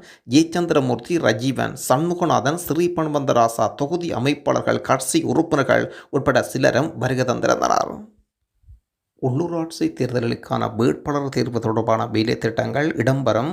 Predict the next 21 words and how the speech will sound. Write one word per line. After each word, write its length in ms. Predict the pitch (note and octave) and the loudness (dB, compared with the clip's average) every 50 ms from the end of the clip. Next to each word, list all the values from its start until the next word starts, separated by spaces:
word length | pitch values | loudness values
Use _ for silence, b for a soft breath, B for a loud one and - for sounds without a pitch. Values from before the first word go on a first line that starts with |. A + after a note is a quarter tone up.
| - | -2
இந்த 180 | - B2 A2+ A2+ | -2 -2 0 0
நாட்களில் 580 | G#2+ A2 A2+ A2 - - - - A2+ A#2 C#3+ D3+ - | 0 2 2 0 0 -2 -2 0 2 2 2 0 0
மட்டக்களப்பிலிருந்து 920 | C3 - - - - - F#3+ - F#3+ F3+ F3+ F3 - D3 B2 B2 B2 E3 | -4 -6 -6 -4 -2 -2 -2 0 0 0 0 0 2 2 2 2 2 2
எமது 220 | F3 - C#3+ C3 B2 A2 | 2 2 4 4 2 2
மக்கள் 420 | G#2+ A#2+ - - - F3+ F3+ F3 F3 | 2 0 -2 -2 -2 -4 -4 -2 0
பிரச்சினைக்கான 640 | - - C#3 C3+ - D3+ C#3+ C#3 C3+ - C3 A#2+ - | 2 2 2 2 0 0 0 0 0 0 0 0 0
தீர்வுகள் 500 | - D3 E3 E3+ E3 E3 D#3 D#3 D3 - | 0 0 0 0 0 0 0 0 0 0
தொடர்பில் 360 | C3+ A#2 A#2 A2+ - D3+ F3 F3 | 2 2 2 2 2 0 0 0
பாராளுமன்றம் 680 | F3 C3+ C#3 D#3 D#3+ D#3+ D#3 D3+ D3 C#3 C3+ B2 A2 - | 2 0 2 4 2 2 2 0 0 0 0 0 0 0
வருகை 280 | G2+ G#2+ C3 C#3 D3 C#3 | 0 0 0 0 0 -2
தந்தால் 360 | C#3+ C3 B2 G#2+ G#2+ G#2+ - | -2 -2 0 2 2 0 2
எமது 240 | B2+ D3 D#3 E3 D#3+ | 0 0 0 0 0
கேள்விகளுக்கான 720 | E3 - F3+ F3 E3+ E3+ E3 E3 D#3 D3 - - C#3+ C3+ B2 | -2 -2 -2 0 0 0 0 2 0 0 0 0 -2 -2 0
பொறுப்பான 480 | - - C#3+ D#3+ D#3+ - D#3 D3 C3+ B2 | 0 0 0 0 0 0 0 2 2 2
பதிலை 280 | - A#2+ C3 B2 A#2+ | 0 0 2 2 0
வழங்கும் 440 | A2 A2 A2 A#2+ C3 A#2+ B2 A2 - | 2 2 2 2 2 0 0 -2 0
அமைச்சர்கள் 520 | A2 A2+ C3+ C#3 C#3 A#2+ A2+ A2 A#2 D3 E3 D#3+ | 2 2 2 2 2 0 0 2 2 2 2 2
பயத்தல் 480 | - C3+ C3+ C3 B2+ C3 - E3 F#3 F3+ | 2 2 2 2 2 0 0 0 0 0
பாராளுமன்றம் 680 | F3+ C#3 C#3+ D#3+ E3 D#3+ D#3 D3+ D3 C3+ C3+ A#2 G#2 | 0 0 2 2 2 2 2 0 0 2 2 2 2
வருகை 280 | G2 - A#2 C#3+ D3+ C3+ | 2 0 2 2 0 0
தருவதில்லை. 520 | A#2+ A2+ A2+ - D#3 - C3 - - - | 0 0 -2 -2 -2 -2 -2 -4 -4 -6